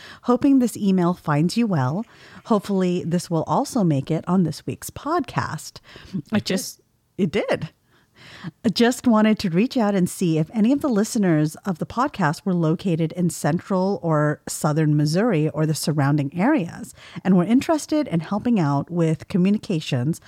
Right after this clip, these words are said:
Speaker 1: on a hundred-mile foot race
Speaker 2: Oh.
Speaker 1: through the Mark Twain National Forest."
Speaker 2: Cool.
Speaker 1: I didn't even know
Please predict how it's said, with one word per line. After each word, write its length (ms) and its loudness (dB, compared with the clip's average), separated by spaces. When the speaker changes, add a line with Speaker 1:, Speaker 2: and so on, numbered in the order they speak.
Speaker 1:
on 260 4
a 140 0
hundred-mile 640 2
foot 240 -6
race 420 -6
Speaker 2:
Oh. 240 0
Speaker 1:
through 260 4
the 180 2
Mark 580 2
Twain 540 0
National 520 0
Forest." 800 -8
Speaker 2:
Cool. 460 -10
Speaker 1:
I 60 2
didn't 160 2
even 240 6
know 320 2